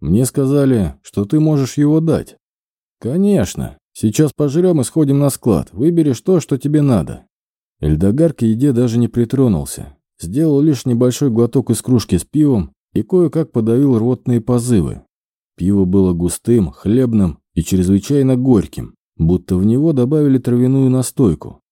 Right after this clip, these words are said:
Пить это было невозможно, да и не сильно хотелось. Ужин продолжался недолго. Гном сразу потащил Эльдогара в подвал,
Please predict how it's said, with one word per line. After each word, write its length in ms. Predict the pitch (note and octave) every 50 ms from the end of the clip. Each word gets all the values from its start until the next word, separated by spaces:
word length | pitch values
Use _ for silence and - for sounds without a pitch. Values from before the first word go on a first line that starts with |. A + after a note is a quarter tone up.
| _ _ -
Пить 260 | G#2+ C3 D3+ - -
это 180 | C3 - C#3
было 280 | B2 A2 A2+ A#2 B2 A#2+
невозможно, 880 | A#2 A#2 A#2+ A#2+ A#2+ A#2+ A2 A#2+ B2 A2 G2 E2+ D2+ C2+ C2+ - C#2+ _ _ _ _ _ _ _
да 180 | - G#2 D2 A2
и 140 | D3+ E3 D#3+
не 120 | D#3+ D#3
сильно 360 | C3 - - D3 C#3+ C#3+ C3+
хотелось. 680 | - - D3 C#3 - - C3 F2+ B1+ - - - - _ _ _ _ _ _ _ _ _ _ _
Ужин 340 | - G2 C3 C#3+ C3+ C#3 C3 A2+
продолжался 680 | A#2 A2 G#2+ A2 G#2+ G#2 G2 A#2+ A#2+ A2 - - G#2+
недолго. 720 | A2 A2 A2 G#2 A2+ A2+ G#2 F#2 E2 C#2+ C#2 B1 - - _ _ _ _
Гном 360 | - D2+ E2+ - D#3+ D#3+ C#3+
сразу 340 | - - B2 C#3+ C#3 A#2 A#2+
потащил 500 | G#2+ - G#2 A#2+ A2+ A2 - C#3 C3 A#2
Эльдогара 460 | A2 G#2+ A2 G#2+ A2 B2 C#3 C3+ B2
в 80 | G#2+ -
подвал, 600 | - B2 B2 B2 C#3 C#3 C#3 A2+ E2 B1 - -